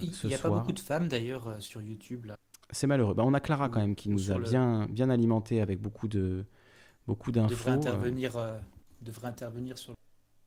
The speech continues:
Speaker 1: J'avais remarqué ça d'ailleurs que, euh, dans les, dans les soirées, euh, enfin, dans, dans les réunions de crise, euh, médiatique là, euh, il y avait dans, dans, dans
Speaker 2: Que
Speaker 1: les
Speaker 2: des hommes.
Speaker 1: situations d'urgence, euh, <laughs> que des hommes.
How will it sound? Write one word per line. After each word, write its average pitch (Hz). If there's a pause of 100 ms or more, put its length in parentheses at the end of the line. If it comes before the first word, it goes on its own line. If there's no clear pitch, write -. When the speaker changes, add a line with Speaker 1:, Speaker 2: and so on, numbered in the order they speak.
(640)
Speaker 1:
J'avais 139
remarqué 180
ça 151
d'ailleurs 120
que, 123
euh, 104 (460)
dans 127
les, 120 (680)
dans 123
les 120
soirées, 139
euh, 113 (240)
enfin, 127 (120)
dans, 123 (140)
dans 120
les 117
réunions 131
de 123
crise, 143
euh, 107
médiatique 113
là, 139
euh, 101
il 107
y 107
avait 107 (800)
dans, 123 (100)
dans, 120
dans 120
Speaker 2:
Que -
Speaker 1:
les 120
Speaker 2:
des 104
hommes. 92
Speaker 1:
situations 101
d'urgence, 120
euh, 110
<laughs> -
que -
des 127
hommes. 104